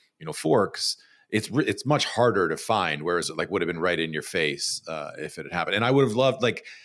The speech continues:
the contrast between episode six and seven, Fish and Forks, is so stark, but so also so, they're both great episodes of television.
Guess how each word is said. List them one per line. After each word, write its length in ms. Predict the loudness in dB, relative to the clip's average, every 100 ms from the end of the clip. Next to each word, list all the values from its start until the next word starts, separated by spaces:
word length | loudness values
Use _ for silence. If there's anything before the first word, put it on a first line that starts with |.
| _ _
the 200 | 2 2
contrast 500 | 0 2 4 4 2
between 480 | 0 -2 0 2 2
episode 380 | 0 0 -2 0
six 260 | 0 0 -2
and 100 | -2
seven, 420 | 0 0 -2 -6
Fish 200 | -6 -6
and 140 | -8
Forks, 400 | -4 -4 -4 -8
is 160 | -8 -6
so 420 | 0 2 2 -2 _ _ _ _ _
stark, 640 | -8 -4 2 4 4 0
but 140 | -4 0
so 160 | 2
also 260 | 2 2 0
so, 240 | -2 -2
they're 120 | -2
both 340 | 2 2 2 -4
great 360 | -2 0 0 -2
episodes 420 | -4 -2 -4 -6
of 80 | -6
television. 560 | -4 -2 -2 -4 -6